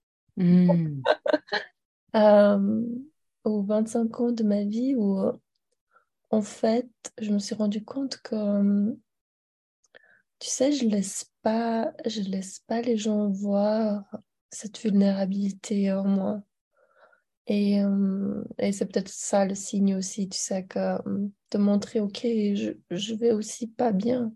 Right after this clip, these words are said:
Speaker 2: tu vois.
Speaker 1: Mhm.
Speaker 2: Et, euh, j'ai l'impression que pendant vingt-cinq ans, en tout cas,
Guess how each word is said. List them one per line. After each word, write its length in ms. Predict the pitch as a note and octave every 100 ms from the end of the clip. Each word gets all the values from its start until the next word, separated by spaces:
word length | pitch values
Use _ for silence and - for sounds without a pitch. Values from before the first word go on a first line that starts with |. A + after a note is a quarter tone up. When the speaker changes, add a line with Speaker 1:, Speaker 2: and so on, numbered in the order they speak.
| _
Speaker 2:
tu 160 | - G3+
vois. 260 | F#3+ G#3+ A3+ - -
Speaker 1:
Mhm. 580 | G3 E3+ D3 E3 D#3+ E3 G3
Speaker 2:
Et, 240 | G#3 G#3+
euh, 200 | G#3 G#3 A3 _ _ _ _ - _ _ _
j'ai 300 | A3+ A3+ G#3
l'impression 480 | G#3+ G3+ G3+ A3 A#3
que 80 | -
pendant 400 | A3 G#3 G3+ F#3+ G3+ - _
vingt-cinq 720 | G#3+ G3 G#3 A3 - A#3+ A#3+
ans, 160 | A#3 A#3
en 60 | A#3+
tout 140 | - -
cas, 380 | G#3 G#3 A#3